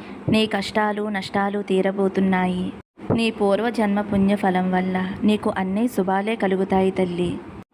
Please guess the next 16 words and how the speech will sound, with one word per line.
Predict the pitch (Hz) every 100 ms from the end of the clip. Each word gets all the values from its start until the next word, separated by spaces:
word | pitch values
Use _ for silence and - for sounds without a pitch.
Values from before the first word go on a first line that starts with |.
| - -
ఇప్పటి | 214 233 220
వరకు | 202 190 196 262
ఎంత | 226 185 208 220
కష్టం | 196 208 226 196
అనుభవించావో | 196 196 196 196 190 190 185 180 185 190 - - -
అంతకు | 202 196 202 208
మించి | 202 196 196 262
ఆనందాలు | 196 190 196 214 214 208 226
నిన్ను | 214 196 196
వచ్చి | 185 185 208
చేరుతాయి | 190 185 185 196 196
తల్లి. | 196 180 175 175 - - - 214
ఎవరు | 202 208 214
చేసిన | 220 196 202 240
కర్మలు | 240 202 196 196 196 214
వారే | 180 185